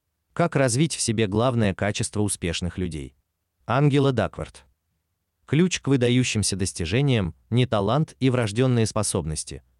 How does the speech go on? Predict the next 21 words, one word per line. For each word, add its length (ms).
а 120
смесь 300
настойчивости 720
и 60
страсти 540
к 60
своему 360
делу, 380
которую 480
Ангела 420
Дакворт 640
называет 680
твердостью 560
характера. 540
Как 240
приобрести, 720
развить 560
и 80
удержать 560
эту 160
твердость? 580